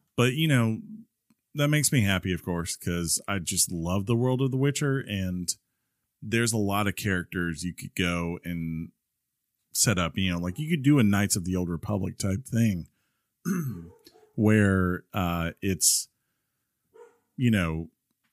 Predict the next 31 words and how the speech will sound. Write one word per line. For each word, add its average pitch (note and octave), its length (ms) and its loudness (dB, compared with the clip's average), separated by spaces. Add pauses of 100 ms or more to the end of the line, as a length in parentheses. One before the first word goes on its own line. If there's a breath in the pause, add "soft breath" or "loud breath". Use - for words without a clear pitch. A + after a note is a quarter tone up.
(1120)
your A#2 400 2
own A#2 300 2
custom A#2 540 2
Witcher G#2 300 0
character F2+ 520 -2
maybe F2 300 -2
set F2+ 340 2 (160)
a G#2 60 0
hundred G#2 420 2
years F2+ 300 -2
before F2+ 720 -4
anything G2+ 540 -2
that E2+ 220 -6
Geralt E2+ 440 -4
ever E2 180 -6
does, D#2 420 -4
or D#2+ 380 -6 (460)
is F#2 200 2
set F#2+ 240 0 (400)
long G#2+ 580 -2
before, F2 840 -2 (640 soft breath)
uh, E2 500 -4 (140)
you G#2+ 160 -6
know, E2+ 160 -6
during F#2 300 -4
the F2+ 80 -4
heyday G2 540 0
of F2 80 -4
the F2+ 60 -4
Witchers, F#2 380 -4
or, F#3+ 280 -4